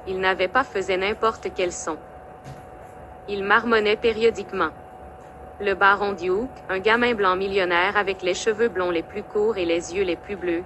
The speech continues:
mince et se tenait debout à cinq pieds quatre pouces, s'assit à ma gauche et le lut aussi. Il n'avait pas beaucoup parlé non plus. Jamais de bonnes nouvelles quand les deux n'ont fait aucun commentaire.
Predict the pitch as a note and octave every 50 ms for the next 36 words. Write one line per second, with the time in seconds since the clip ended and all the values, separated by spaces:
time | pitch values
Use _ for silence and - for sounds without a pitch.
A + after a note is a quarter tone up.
0 | - - F#3+ F3+ F#3 G#3 A3 - - F#3 - - - A3+ A3 - G#3 G3+ G3 G3+
1 | G3+ G3 F3+ F3 F#3+ G#3+ G#3 G3+ G3 - - G#3+ A3+ B3 A#3+ - A3 G3+ G#3 -
2 | G#3+ G#3+ - - G3+ - - - G#3+ - - - - - - - A3 G#3+ - -
3 | - A#3 A#3+ A3 F3+ E3+ F3 F3 F3+ G3+ G3+ A3+ A3+ - F#3 E3+ E3 E3 E3 E3+
4 | G3 G#3 F#3+ F3+ - - - - D#3 - - - - - - - - - - -
5 | - - - - - - - - - - - - - - - - G#3 G3+ G3+ G3+
6 | G3+ G3 F3+ G3 G3 - C#4 C#4+ A3+ A3 A#3 - - A3+ G#3 - G#3 G3+ G3+ G#3
7 | G#3 G#3 G3+ G3+ G#3+ B3+ - - - F#3 E3 - - - - - - - - -
8 | - - - - - - - - - - - - - - A3+ A3 A#3 A#3 B3 B3+
9 | G#3 G#3 F#3+ F3+ G#3 A3 A3+ A3+ A3 G3+ F#3+ F#3 G3 G3 G#3 A3+ - - B3 B3
10 | A3+ G3 F#3+ F#3+ F#3+ F#3 F#3+ F#3+ F3+ E3+ F3 E3+ - - F#3+ G3 G3+ G#3 G#3 A#3
11 | G#3+ A3 G#3+ - G3 F#3+ F3 E3+ E3 - E3+ E3 D#3 D3+ D3 D3